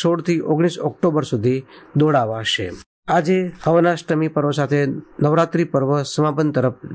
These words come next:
જઈ રહેલું છે. આજે વિવિધ મંદિરોમાં હોમ હવનના કાર્યક્રમો યોજાશે. પૂર્વમાં પ્રખ્યાત યાત્રાધામ રવેચી માતાજીના સ્થાનકે આજે હવન વિધિ સાથે નવરાત્રી પર્વનું સમાપન થશે. દરમિયાન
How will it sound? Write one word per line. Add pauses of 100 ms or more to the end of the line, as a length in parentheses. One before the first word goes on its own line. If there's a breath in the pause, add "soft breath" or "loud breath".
(200)
જઈ
રહેલું
છે. (420 loud breath)
આજે
વિવિધ
મંદિરોમાં (120)
હોમ (100)
હવનના
કાર્યક્રમો
યોજાશે. (460 loud breath)
પૂર્વમાં
પ્રખ્યાત
યાત્રાધામ (200)
રવેચી
માતાજીના
સ્થાનકે
આજે (100)
હવન
વિધિ
સાથે (460 loud breath)
નવરાત્રી
પર્વનું
સમાપન
થશે. (460 loud breath)
દરમિયાન